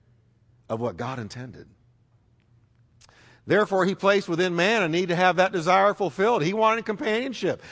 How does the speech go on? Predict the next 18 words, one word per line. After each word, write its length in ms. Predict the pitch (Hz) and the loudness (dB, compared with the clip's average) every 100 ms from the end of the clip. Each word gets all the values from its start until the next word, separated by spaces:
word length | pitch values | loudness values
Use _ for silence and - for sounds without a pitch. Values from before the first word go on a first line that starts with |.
| - | -8
and 100 | 170 | -2
he 80 | 175 | 2
also 340 | 196 247 226 220 | 4 2 0 -2
undertook 440 | 214 208 240 240 | -2 0 0 0
to 100 | 220 | -2
meet 280 | 220 269 262 | -2 -2 4
that 200 | 254 254 | 4 4
need. 320 | 262 269 185 | -2 -2 2
God 300 | 185 226 233 | 4 4 2
did 160 | 262 254 | 0 2
it 80 | |
all 220 | 185 233 262 | 4 4 2
on 120 | 269 | 0
his 160 | 262 | 0
own. 540 | 247 262 262 214 98 82 _ _ _ _ - | 0 2 0 -2 -6 -12 _ _ _ _ -12
And 100 | 107 | 0
Adam's 380 | 135 165 190 170 | 4 4 2 -4
desire, 760 | 185 165 165 139 123 120 135 | -4 2 4 4 0 -2 -8